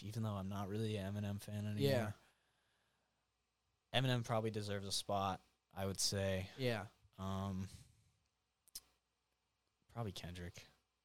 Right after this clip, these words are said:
Speaker 2: Yeah. Yeah.
Speaker 1: Kendrick's my favorite rapper.
Speaker 2: You want him to
Speaker 1: I
Speaker 2: drop? I was gonna ask you, who do you want to
Speaker 1: Dude.
Speaker 2: drop next? And I can
Speaker 1: Okay,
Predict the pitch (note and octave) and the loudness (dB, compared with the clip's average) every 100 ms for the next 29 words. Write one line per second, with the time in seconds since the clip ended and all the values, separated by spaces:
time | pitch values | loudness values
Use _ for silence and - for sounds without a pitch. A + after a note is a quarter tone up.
0 | _ C#3+ D3+ D3 - - _ _ _ _ | _ 6 8 8 4 -12 _ _ _ _
1 | C#3 B2+ A#2 - D#3 E3 D#3 C3+ A2+ A2+ | -2 0 -2 0 4 6 6 6 4 4
2 | G2+ F#2 F#2+ G2+ A#2 G#2 G2+ - _ _ | 2 2 4 4 4 2 0 -10 _ _
3 | _ _ _ _ _ D#3 D#3 D3 C#3+ C#3+ | _ _ _ _ _ 4 4 6 4 2
4 | B2 B2+ C3+ - - - D3 D3+ D#3+ D3 | 2 6 6 4 -8 0 4 6 6 6
5 | D3 D3+ - D3 C#3 D#3+ E3 D#3+ D3+ C#3+ | 6 6 6 2 6 8 10 10 8 8
6 | D3 C#3+ C#3+ C#3 A#2+ - - C3+ C3 B2+ | 10 10 8 6 4 2 0 2 2 2
7 | C3 A#2 | 4 8